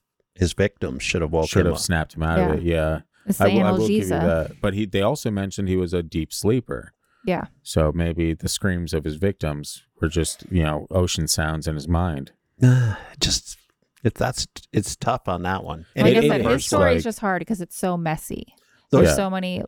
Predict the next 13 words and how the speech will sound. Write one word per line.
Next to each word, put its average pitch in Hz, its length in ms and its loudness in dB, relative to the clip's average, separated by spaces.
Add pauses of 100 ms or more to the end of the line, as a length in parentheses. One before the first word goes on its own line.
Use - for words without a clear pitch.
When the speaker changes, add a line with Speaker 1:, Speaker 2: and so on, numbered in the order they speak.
(240)
Speaker 3:
different - 340 -2
Speaker 1:
Yeah. 165 40 -4
Speaker 3:
layers, 165 520 -2
and 170 260 -2
thinking 190 380 -2
of 165 120 -4
some, - 360 -6
like, 175 200 -4
that 170 260 -4
gruesome 170 540 0
of 156 100 -4
a 156 60 -4
murder 156 540 -2